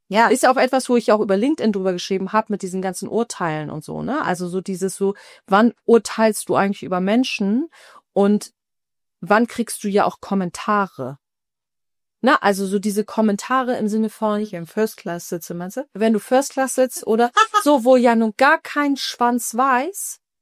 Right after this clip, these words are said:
Speaker 1: was du dafür alles getan
Speaker 2: Ja.
Speaker 1: hast, dass du das machen darfst. Also es ist ja niemand mal einen halben Tag in deinen Schuhen gelaufen. So, und, ähm,
Speaker 2: Nicht mal eine Stunde in dem Fall von denen.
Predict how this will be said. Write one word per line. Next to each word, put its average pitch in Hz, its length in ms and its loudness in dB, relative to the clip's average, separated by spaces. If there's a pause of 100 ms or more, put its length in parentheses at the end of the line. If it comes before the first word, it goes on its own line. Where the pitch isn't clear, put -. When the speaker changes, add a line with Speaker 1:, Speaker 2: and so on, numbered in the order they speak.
(340)
Speaker 1:
was 220 280 2
du 294 160 -2
dafür 254 540 0
alles 233 320 2
getan 277 380 -4
Speaker 2:
Ja. 214 100 -2
Speaker 1:
hast, 240 360 -4
dass 240 200 0
du 240 120 -6
das 214 280 0
machen 240 360 0
darfst. 151 320 -8
Also 180 140 -2
es 202 100 -2
ist - 180 -2
ja 233 80 6
niemand 294 500 4
mal 226 200 6
einen 220 140 0
halben 247 260 2
Tag - 200 -8
in 208 120 -6
deinen 202 160 0
Schuhen 185 240 -4
gelaufen. 151 460 -4 (800)
So, 185 300 0
und, 202 340 -2 (120)
ähm, 190 480 -2
Speaker 2:
Nicht 151 160 -2
mal 143 80 -4
eine 143 140 -6
Stunde 170 380 -4
in 143 100 -6
dem 143 140 -6
Fall 151 220 -8 (240)
von 156 220 -6
denen. 151 260 -4